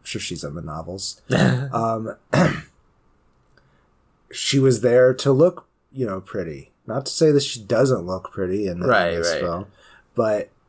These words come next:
Speaker 1: uh, like, at least that felt more like a purpose than, like, her saying, "Oh, you don't look at me like you used to, James, just being jealous." That's her only thing.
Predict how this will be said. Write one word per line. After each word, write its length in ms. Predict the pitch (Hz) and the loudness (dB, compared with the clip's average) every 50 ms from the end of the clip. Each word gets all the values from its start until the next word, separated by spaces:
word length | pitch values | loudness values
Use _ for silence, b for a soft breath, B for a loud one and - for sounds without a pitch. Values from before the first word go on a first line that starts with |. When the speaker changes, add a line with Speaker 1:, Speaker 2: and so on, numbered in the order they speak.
| _ _ - | _ _ -8
Speaker 1:
uh, 360 | 120 107 107 98 95 90 85 - - _ _ | -6 -4 -4 -4 -4 -6 -8 -8 -12 _ _
like, 400 | - 123 117 113 113 - - - _ _ _ _ _ _ _ - | -2 0 0 0 0 -4 -8 -14 _ _ _ _ _ _ _ -8
at 140 | 120 107 | -8 -6
least 480 | - 127 147 151 151 - - - - - _ _ | -2 0 2 2 2 2 -2 -4 -6 -12 _ _
that 460 | - 123 123 139 135 110 - - _ - | 0 2 4 2 2 0 -2 -8 _ -16
felt 560 | - - - - - 135 143 147 139 - 127 | -16 -16 -4 0 2 4 4 4 2 0 -2
more 260 | 123 131 135 143 143 | -2 0 2 4 4
like 220 | 135 131 127 127 | 4 4 2 0
a 60 | 113 101 | -4 -10
purpose 800 | - - - 139 131 135 117 98 98 - - - - - - - _ _ | -6 0 0 0 2 2 0 -2 -2 -2 -6 -8 -8 -10 -14 -16 _ _
than, 260 | - 120 117 113 110 113 | -2 -2 -2 -2 -4 -4
like, 300 | 113 107 107 104 98 - | -2 -2 -2 -2 -4 -2
her 160 | - 120 113 104 | -2 -2 0 0
saying, 380 | - - 127 117 110 110 101 - | 0 -2 -2 -2 -2 -6 -8 -6
"Oh, 400 | - 156 151 151 151 147 147 143 B B B B | -2 0 0 2 4 4 2 2 B B B B
you 120 | - 143 143 | -2 2 4
don't 220 | 151 160 156 143 135 | 4 2 2 2 2
look 180 | 147 147 147 151 | 2 2 2 0
at 120 | 147 135 | 0 0
me 140 | 139 135 131 | -2 -4 -2
like 260 | 127 127 127 123 - | 0 0 0 0 0
you 60 | 123 117 | -2 0
used 440 | 117 120 123 123 120 120 - - - | 2 4 4 4 4 2 -2 -6 -4
to, 140 | - 110 104 | -4 -4 -4
James, 500 | 101 104 107 104 101 101 98 101 98 - | -2 -4 -4 -4 -4 -6 -8 -8 -8 -4
just 320 | - 117 110 - - - | -2 -2 -2 -2 -2 0
being 280 | 127 120 117 113 110 107 | 0 0 0 0 -4 -4
jealous." 360 | 98 117 113 101 92 90 - | -2 0 0 0 -2 -4 -4
That's 260 | - 127 123 - - | -4 -4 -4 -2 -2
her 140 | - 135 135 | -2 0 0
only 220 | 135 131 135 127 | 0 -2 -4 -6
thing. 560 | - - 135 131 127 110 98 90 82 80 80 | -8 -8 -8 -8 -6 -6 -8 -8 -10 -12 -14